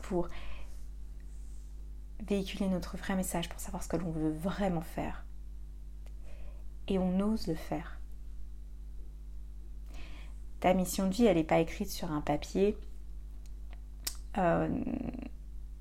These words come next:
gra-, ou gravée, je ne sais pas où, euh, dans le ciel. Ton en-, ton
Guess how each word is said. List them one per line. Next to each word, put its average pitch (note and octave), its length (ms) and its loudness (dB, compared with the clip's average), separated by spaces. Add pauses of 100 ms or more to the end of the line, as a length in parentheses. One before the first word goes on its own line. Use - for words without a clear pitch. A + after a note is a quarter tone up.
(200)
gra-, F3+ 420 6
ou F#3 60 2
gravée, F3+ 580 6
je E3+ 140 4
ne E3 60 4
sais - 160 2
pas D#3+ 220 4 (120)
où, G3 140 4
euh, E3 120 8
dans D3+ 140 4
le D#3+ 60 2
ciel. A3+ 360 10 (500)
Ton F#3 200 4
en-, A3 120 8 (180)
ton F3 420 4